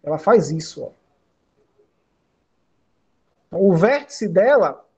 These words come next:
é o próprio ponto x um, né? O x do vértice vai ser igual a x um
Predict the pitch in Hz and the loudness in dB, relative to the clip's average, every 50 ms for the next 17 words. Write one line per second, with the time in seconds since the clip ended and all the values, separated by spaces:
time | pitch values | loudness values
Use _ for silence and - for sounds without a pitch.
0 | _ _ _ _ _ _ _ _ _ _ _ _ _ _ _ _ _ _ _ - | _ _ _ _ _ _ _ _ _ _ _ _ _ _ _ _ _ _ _ 0
1 | 226 240 254 262 262 262 233 233 226 240 247 - - 269 294 330 381 - - - | 2 4 4 2 2 0 0 2 2 2 0 -2 -2 -2 -2 -2 -4 -6 -10 -20
2 | - - _ _ _ _ _ _ _ _ _ _ _ _ _ _ _ _ _ _ | -20 -20 _ _ _ _ _ _ _ _ _ _ _ _ _ _ _ _ _ _
3 | _ _ - 240 247 254 254 269 - - 311 294 220 185 226 226 214 208 233 294 | _ _ 0 0 2 0 0 -2 0 0 0 0 0 0 -2 0 0 0 0 -2
4 | 339 247 196 - - 277 320 285 285 240 180 185 208 226 233 233 - - - 330 | -2 -6 -6 -4 -2 -2 0 2 2 2 2 2 0 0 -2 -6 -10 -12 -10 -10
5 | 349 - - _ _ _ - 208 208 208 - 220 214 196 175 185 180 185 180 - | -10 -12 -16 _ _ _ -4 -4 -2 0 0 0 0 2 0 -2 -2 -2 -4 -8
6 | 254 233 185 165 190 202 254 339 - | -8 -8 -4 -2 -2 -2 -2 -2 -6